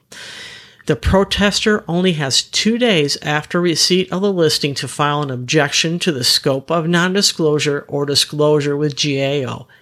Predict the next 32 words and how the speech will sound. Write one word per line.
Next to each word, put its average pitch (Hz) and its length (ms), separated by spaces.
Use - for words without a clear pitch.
and 180 400
the 185 160
other 123 300
parties. 120 600
As 147 240
you 196 80
can 185 80
tell, 160 260
the 156 80
protest - 560
is - 160
taken 151 400
seriously 143 680
at 147 200
every 135 480
level, 131 440
and 190 320
the 160 60
protest 165 720
adds 139 300
a 147 100
ton 170 480
of 160 200
work 127 380
on 131 300
the 131 80
procuring 139 600
agency, 131 640
particularly 175 680
the 151 100
contracting 120 640
officer. - 720